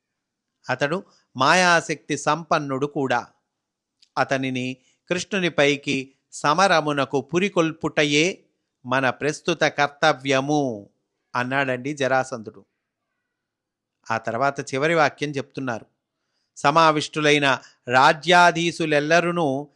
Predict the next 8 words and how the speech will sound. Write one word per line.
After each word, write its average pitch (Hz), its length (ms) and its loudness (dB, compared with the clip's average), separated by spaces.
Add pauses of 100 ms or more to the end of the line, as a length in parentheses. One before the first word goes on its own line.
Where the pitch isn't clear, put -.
(280)
జరాసంధుని 143 920 2
ప్రతిపాదనకు 139 1040 -2 (380)
తమ 147 200 0
సమ్మతిని 147 600 -4
తెలిపి 139 720 -6 (300)
అట 127 160 0
నుండి 131 420 -4
నిష్క్రమించిరి 139 1400 -2